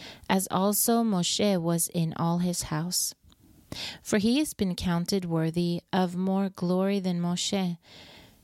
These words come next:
because he who built the house has more honor than the house.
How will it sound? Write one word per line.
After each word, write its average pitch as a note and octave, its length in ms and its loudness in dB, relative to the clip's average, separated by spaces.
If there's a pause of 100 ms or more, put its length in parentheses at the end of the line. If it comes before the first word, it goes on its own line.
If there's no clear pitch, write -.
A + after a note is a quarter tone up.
(240)
because F#3+ 480 2
he G#3 260 2
who G3+ 160 2
built F3+ 300 0
the E3+ 240 -2
house G#3 480 0 (120)
has G#3 280 0
more G3+ 300 0
honor F#3 480 0
than D#3+ 180 0
the D#3+ 80 0
house. F3 560 -2